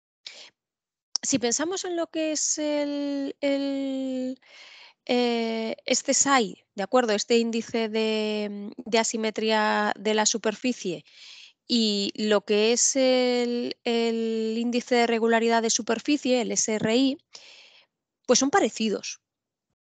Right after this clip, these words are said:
Pero el sai representa toda la superficie corneal. ¿Cuándo nos podemos encontrar, como os decía, valores altos? Pues, eh, eh, en ectasias,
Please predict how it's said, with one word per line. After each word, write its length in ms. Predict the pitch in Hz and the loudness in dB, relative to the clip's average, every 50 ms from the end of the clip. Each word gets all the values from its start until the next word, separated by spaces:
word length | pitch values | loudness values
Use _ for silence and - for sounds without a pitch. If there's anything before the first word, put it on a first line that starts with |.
| _ _ _ - _ _ _ _ _ _ _ _ _ _ _ _ _ _ _ _ _ _ _ _ - | _ _ _ -20 _ _ _ _ _ _ _ _ _ _ _ _ _ _ _ _ _ _ _ _ 6
Pero 560 | 269 262 254 247 254 247 247 240 240 - - - | 6 8 8 8 6 4 4 4 2 0 -2 -2
el 340 | - 254 247 240 240 247 240 | -2 0 0 0 -2 -4 -4
sai 240 | - - 320 370 381 | -2 0 0 0 0
representa 580 | 392 370 - 311 277 - 330 311 311 339 339 | 0 -2 -4 -4 -4 -4 -4 -2 -2 -2 -4
toda 300 | - - - 294 277 269 | -2 0 2 4 4 4
la 80 | 254 226 | 2 2
superficie 540 | - - 202 - 208 180 - 220 - 226 202 | 0 -2 -4 -6 -6 -4 -4 -4 -4 -4 -4
corneal. 400 | - 160 151 156 160 - - - _ _ _ _ _ _ _ _ _ _ _ _ _ _ _ _ _ _ _ _ _ _ _ _ _ _ _ _ - _ - - - - _ | -6 -12 -18 -18 -20 -20 -20 -20 _ _ _ _ _ _ _ _ _ _ _ _ _ _ _ _ _ _ _ _ _ _ _ _ _ _ _ _ -20 _ -20 -20 -20 -16 _
¿Cuándo 280 | - - 320 359 415 415 | 2 4 4 4 4 2
nos 140 | 359 294 - | 0 0 0
podemos 360 | - 285 277 254 247 233 - | 0 0 0 0 -2 -4 -6
encontrar, 340 | 240 226 233 226 220 233 214 | -6 -6 -6 -4 -6 -6 -4
como 200 | - 233 226 226 | -4 -4 -4 -4
os 80 | 214 | -4
decía, 340 | 220 220 - - 226 220 214 | -4 -6 -4 -2 0 0 2
valores 400 | 208 208 214 220 214 214 - - | 2 2 2 2 0 0 0 2
altos? 420 | 240 220 208 170 - - - - | 2 2 0 -2 -8 -16 -18 -18
Pues, 280 | - - - - - - - - - - - - - - _ - | -18 -16 -16 -16 -16 -16 -18 -20 -20 -20 -20 -20 -20 -20 _ -8
eh, 520 | - 196 180 180 170 165 165 160 165 - - | -6 -4 -4 -4 -6 -8 -10 -10 -10 -10 -8
eh, 320 | - 170 - - 170 - - - | -8 -8 -8 -10 -12 -12 -10 -10
en 100 | 165 175 | -12 -12
ectasias, 920 | - - - 220 214 220 - - 240 233 233 233 233 240 240 254 247 - | -10 -2 2 4 4 4 4 0 2 2 4 4 6 4 4 2 0 -4